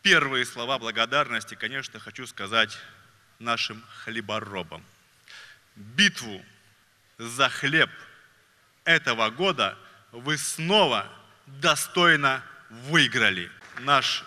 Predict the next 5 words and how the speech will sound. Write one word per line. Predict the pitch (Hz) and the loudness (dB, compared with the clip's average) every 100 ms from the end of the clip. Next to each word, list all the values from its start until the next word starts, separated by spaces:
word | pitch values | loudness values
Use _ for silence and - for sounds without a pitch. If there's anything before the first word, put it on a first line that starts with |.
| - | -10
каравай | - 127 127 131 120 113 - - | -4 0 2 4 2 2 -6 -10
хлеба | 131 165 139 98 95 - | 0 2 2 0 -4 -14
составляет | - - - 117 131 127 117 98 104 | -16 -10 -4 -2 2 4 4 -2 -8
десять | 131 - 110 | -8 -6 -10
миллионов | 120 120 143 151 107 | -8 -4 -2 -4 -6